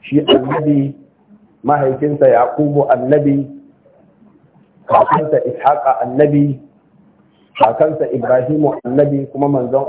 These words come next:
Allah, kuma Khalilur Rahman. Shi ne wanda yake kowa a duniya asali. Babu wani mutum a duniya da yake da asali irin na Annabi Yusuf. Babu wani asali da ya wuce a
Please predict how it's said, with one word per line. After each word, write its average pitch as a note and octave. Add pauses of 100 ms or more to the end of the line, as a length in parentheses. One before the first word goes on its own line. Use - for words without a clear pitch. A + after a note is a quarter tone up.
Allah, C3+
kuma B2+
Khalilur C3+
Rahman. G#2+ (3250)
Shi E3
ne D#3
wanda C#3+
yake C3
kowa E3
a E3
duniya C#3
asali. A#2+ (1040)
Babu C3+
wani D#3
mutum D#3
a C3
duniya C#3+
da B2+
yake C3+
da A#2+
asali D3+
irin C#3
na C3+
Annabi A#2+
Yusuf. A2 (2000)
Babu D3
wani D3
asali D3+
da D3
ya C#3+
wuce D3
a -